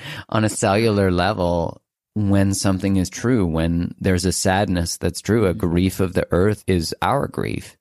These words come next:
Speaker 2: Right.
Speaker 1: Uh,
Speaker 2: Yeah, and I, I'm kind of
Speaker 1: so,
Speaker 2: reminded
Speaker 1: so we need
Speaker 2: back
Speaker 1: death
Speaker 2: to
Speaker 1: now.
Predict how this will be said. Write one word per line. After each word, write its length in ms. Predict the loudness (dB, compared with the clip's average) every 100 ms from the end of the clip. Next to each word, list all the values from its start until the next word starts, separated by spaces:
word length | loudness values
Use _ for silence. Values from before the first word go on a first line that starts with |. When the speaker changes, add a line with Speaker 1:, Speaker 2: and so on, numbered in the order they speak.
| _ -12
Speaker 2:
Right. 240 | -10 -10 -12 _ _ -20 -20 -20 _ _ -6
Speaker 1:
Uh, 180 | -2 0
Speaker 2:
Yeah, 100 | 0
and 100 | 0
I, 180 | -2 -4
I'm 80 | -2
kind 180 | 0 0
of 40 | 2
Speaker 1:
so, 60 |
Speaker 2:
reminded 280 | 2 4 4
Speaker 1:
so 20 |
we 60 | 4
need 80 | 4
Speaker 2:
back 100 | 4
Speaker 1:
death 280 | 2 0 -4
Speaker 2:
to 40 |
Speaker 1:
now. 200 | -6 -8